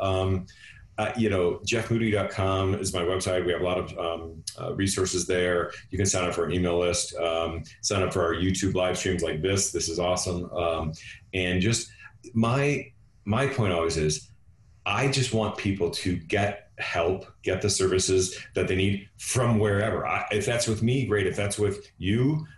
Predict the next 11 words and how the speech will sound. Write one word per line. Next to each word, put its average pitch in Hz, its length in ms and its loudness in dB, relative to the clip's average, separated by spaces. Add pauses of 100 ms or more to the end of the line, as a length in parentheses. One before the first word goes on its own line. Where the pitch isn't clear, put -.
(120)
Barry, 117 340 2
great. 87 300 0
I - 20 0
mean, 98 320 0 (260)
I, 120 440 0 (180)
I 107 100 -2
want 127 300 -2
people 110 380 -2
to 98 260 -4
reach 101 360 0
out 98 380 0